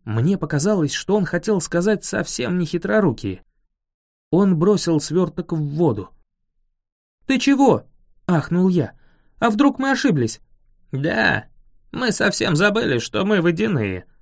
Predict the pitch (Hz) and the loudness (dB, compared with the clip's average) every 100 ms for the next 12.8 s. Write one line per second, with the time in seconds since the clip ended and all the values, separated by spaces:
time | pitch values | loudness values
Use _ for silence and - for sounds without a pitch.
0 | _ _ _ _ _ - _ - 107 131 | _ _ _ _ _ -20 _ -12 -4 0
1 | 208 - 175 185 - 220 151 139 180 180 | 0 -2 -6 -4 0 0 0 -2 -2 0
2 | 220 190 180 139 165 156 208 196 165 170 | 0 2 0 0 -2 0 2 2 0 -2
3 | 143 180 - 170 127 107 104 - _ _ | -2 -2 -2 -2 -2 -4 -14 -20 _ _
4 | _ _ _ _ _ - 117 101 101 202 | _ _ _ _ _ -4 0 0 0 -2
5 | 214 - - 254 143 101 - _ _ - | -2 -10 -2 0 0 -4 -12 _ _ -20
6 | - - 110 147 226 254 165 143 156 220 | -20 -8 0 0 2 2 2 2 2 2
7 | 214 233 214 - - 220 220 190 131 104 | 2 2 0 -2 -2 2 2 4 2 0
8 | - _ _ _ _ _ _ _ _ _ | -6 _ _ _ _ _ _ _ _ _
9 | 127 185 214 - 196 196 226 160 - - | 0 2 2 -2 -4 -2 0 0 -4 -6
10 | 190 180 190 220 208 226 180 185 175 214 | -2 0 0 4 6 6 4 0 -2 -2
11 | 196 196 214 190 220 127 - 165 190 175 | 0 0 0 0 0 0 -2 0 0 0
12 | 190 - 208 - - 156 101 | -2 -4 -8 -10 -2 -2 -2